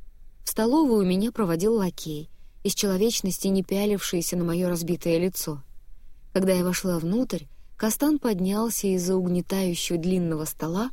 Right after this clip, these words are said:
в центре которого стояла огромная ваза с цветами из королевской оранжереи. «Чудесно выглядите», улыбнулся Суним Стома.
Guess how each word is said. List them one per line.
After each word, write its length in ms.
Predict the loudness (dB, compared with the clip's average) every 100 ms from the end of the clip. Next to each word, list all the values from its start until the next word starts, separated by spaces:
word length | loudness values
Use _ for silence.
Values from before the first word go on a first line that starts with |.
| -8 -16 -14
в 100 | -2
центре 240 | 0 0 0
которого 460 | 0 2 2 2
стояла 440 | -2 -2 0 0 -2
огромная 540 | -2 0 2 2 0
ваза 260 | 0 -2 -2
с 40 |
цветами 580 | -4 -4 -2 -2 0 0
из 80 | -2
королевской 600 | -2 -4 -2 -2 -4 -8
оранжереи. 840 | -6 -4 -4 -4 -4 -6 -8 -10 -16 -16 -14 -14 -18 -20 -18 -14 -12
«Чудесно 500 | -2 2 4 4 4
выглядите», 680 | 4 4 4 2 0 -4 -8 -8 -2
улыбнулся 640 | 4 4 4 2 2 0 0
Суним 320 | 2 0 0
Стома. 440 | -2 -2 -4 -6